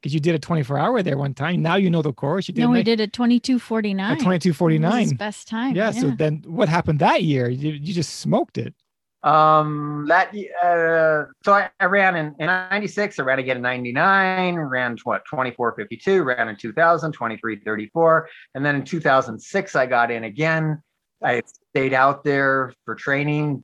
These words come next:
Speaker 3: didn't come home, just stayed out the whole time and
Speaker 2: Mm.
Speaker 3: trained on the co-, and ironically, ten days out, I do my last training run. And then I hiked down, I think, the Duncan Canyon to soak my legs in the ice water down there.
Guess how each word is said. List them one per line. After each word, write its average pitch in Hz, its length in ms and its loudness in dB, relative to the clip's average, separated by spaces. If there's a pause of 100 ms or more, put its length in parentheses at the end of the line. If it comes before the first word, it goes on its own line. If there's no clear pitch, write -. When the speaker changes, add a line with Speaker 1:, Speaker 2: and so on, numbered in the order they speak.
Speaker 3:
didn't 139 240 -2
come 120 220 -2
home, 131 360 -2
just 107 260 -14
stayed 131 340 -4
out 131 320 0 (140)
the 117 100 0
whole 120 180 -4
time 131 300 0
and 113 160 -4
Speaker 2:
Mm. 180 40 -6
Speaker 3:
trained 156 460 -4 (220)
on 127 240 -4
the 131 80 -8
co-, - 160 -12 (1120)
and 143 180 0
ironically, 151 1040 0 (260)
ten 170 260 -2
days 151 300 2
out, 147 200 4
I 135 80 0
do 123 160 -6
my 120 140 -2
last 135 320 0
training 147 300 -2
run. 156 420 0 (320)
And 120 100 -4
then 127 120 -4
I 120 160 -2
hiked 156 400 -4
down, 139 320 0
I 127 80 -2
think, 139 300 -8
the 117 100 -4
Duncan 123 720 -6
Canyon 139 460 -4
to 110 100 -8
soak 139 320 -4
my 123 160 0
legs 131 480 -4
in 135 200 -12
the 107 220 -6 (560)
ice 143 300 -4
water 170 380 2
down 175 340 2
there. 190 400 -2